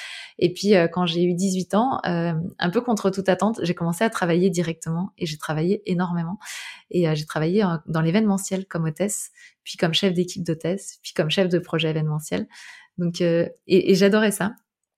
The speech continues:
Et je me suis rendu compte qu'en fait, se lever le matin pour faire quelque chose qu'on aime faire, c'est pas trop un problème en réalité. Et puis, euh, et puis ensuite, euh, et je faisais mes,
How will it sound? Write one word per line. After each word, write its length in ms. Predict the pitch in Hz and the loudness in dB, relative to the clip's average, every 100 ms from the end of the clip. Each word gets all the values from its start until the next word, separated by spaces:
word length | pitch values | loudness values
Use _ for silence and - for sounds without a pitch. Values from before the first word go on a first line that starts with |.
| _ - - | _ -12 -4
Et 80 | 170 | -2
je 80 | |
me 60 | 160 | -2
suis 120 | 156 | 0
rendu 200 | 170 165 | 0 0
compte 180 | 185 208 | 2 2
qu'en 120 | 175 | 0
fait, 180 | 156 196 | -2 -2
se 100 | - | 0
lever 160 | 170 180 | 2 2
le 60 | |
matin 260 | 165 156 196 | 0 -2 -4
pour 140 | 185 | -4
faire 120 | 170 | -6
quelque 140 | - 170 | -4 -4
chose 160 | 185 | -4
qu'on 160 | - 160 | -4 -2
aime 160 | 151 151 | -2 -2
faire, 300 | 165 175 175 | -4 -6 -6
c'est 160 | - | -10
pas 100 | - | -8
trop 220 | 175 - | -6 -2
un 120 | 185 156 | -2 -2
problème 480 | - 143 151 151 - | -4 -2 -2 -2 -6
en 80 | 160 | -8
réalité. 540 | 151 147 143 - 196 - - - - - - - | -4 -4 -6 -10 -16 -16 -16 -16 -18 -20 -20 -6
Et 180 | - 175 | 0 0
puis, 300 | 175 - 180 | 0 -2 2
euh, 340 | 160 156 156 156 - | 2 2 0 -4 -6
et 140 | 160 | -8
puis 180 | 151 160 | -6 -4
ensuite, 440 | 156 151 - - | -4 -4 -10 -4
euh, 320 | 156 151 151 - - | 0 0 0 -2 -6
et 80 | - | -2
je 80 | 165 | -4
faisais 220 | - 165 | 0 2
mes, 320 | 220 175 165 | 4 4 2